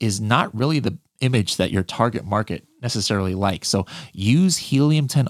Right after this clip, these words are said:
Audience. Uh, it's right there in your dashboard. You don't even have to ha-, have a paid account to use it because it's a pay-per-use thing. And target your, your target market. Now,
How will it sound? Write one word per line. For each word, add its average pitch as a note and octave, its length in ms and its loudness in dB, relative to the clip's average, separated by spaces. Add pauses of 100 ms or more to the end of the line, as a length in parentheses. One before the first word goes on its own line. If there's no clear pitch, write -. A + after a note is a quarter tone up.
Audience. G2+ 680 -2
Uh, - 220 -8
it's - 140 -10
right G#2 180 0
there C3 140 2
in C#3 60 2
your C#3 100 4
dashboard. G#2 440 2
You G2+ 60 0
don't G#2+ 100 2
even A2+ 140 2
have G#2+ 120 0
to G#2 80 2
ha-, A2 160 -2
have G2+ 120 0
a F#2 60 -4
paid A#2+ 300 0
account A2+ 300 -2
to G2+ 60 -8
use A#2 220 2
it F#2 160 -4 (400)
because F#2 240 -2
it's F2 100 -4
a D#2 60 -2
pay-per-use A2+ 640 0
thing. G2 260 0 (480)
And G#2 300 2
target F3+ 400 2
your, A#2 260 0 (160)
your A2 180 0
target A2 440 -2
market. F#2+ 360 -2
Now, F#2+ 320 -2